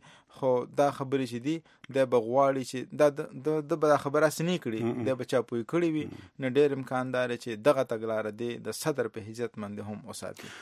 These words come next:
Speaker 2: بل یو، آ، خبرې ته ستاسو پام راګرځوم. د ده د کابینټ چې دی، د ده کابینه چې ده، د ده انتخاب ته که وګورو، د ده د خارجه و-، چارو وزیر چې دی، هغه یو کاروباري سړی دی.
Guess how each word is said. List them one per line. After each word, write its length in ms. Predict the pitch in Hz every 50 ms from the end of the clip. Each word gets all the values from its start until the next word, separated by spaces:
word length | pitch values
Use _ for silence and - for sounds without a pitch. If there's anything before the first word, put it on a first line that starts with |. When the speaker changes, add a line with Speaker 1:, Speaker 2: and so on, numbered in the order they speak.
| - - -
Speaker 2:
بل 220 | 196 214 294 285
یو، 180 | 277 220 196 170 160
آ، 240 | 143 147 147 147 143
خبرې 280 | - - 147 156 147
ته 120 | 139 - 120
ستاسو 220 | - 151 135 120
پام 200 | - 147 139 135
راګرځوم. 580 | 131 127 120 120 120 117 113 123 123 123 117 110
د 60 | 127
ده 140 | 135 165 226
د 100 | 226 214
کابینټ 480 | 175 - - 143 135 143 147 170 175 - -
چې 120 | - 151
دی، 200 | 143 143 143 139
د 100 | 123 131
ده 120 | 120 131 131
کابینه 400 | - 135 127 110 120 120 139 135
چې 120 | 127 -
ده، 160 | 120 110 120
د 100 | 113 110 110
ده 300 | 107 113 127 127 131 123 -
انتخاب 580 | 120 117 107 - 104 - - - 156 143 117
ته 140 | - - 120
که 120 | - -
وګورو، 360 | 135 123 113 113 107 113 131 143 - - - - - - - -
د 60 | 123
ده 380 | 143 151 202 214 208 202 175 - - - - _ - - -
د 60 | 143
خارجه 440 | - - 151 147 143 143 151 190 196
و-، 460 | 196 180 165 151 135 - - 131 123
چارو 400 | - - - 180 170 160 151 139
وزیر 300 | 135 135 135 143 180 156
چې 120 | - -
دی، 100 | 135 143
هغه 180 | 139 135 139 151
یو 140 | 151 147 -
کاروباري 460 | - 117 104 101 101 101 98 98 104
سړی 260 | - 131 131 143 151
دی. 120 | 170 185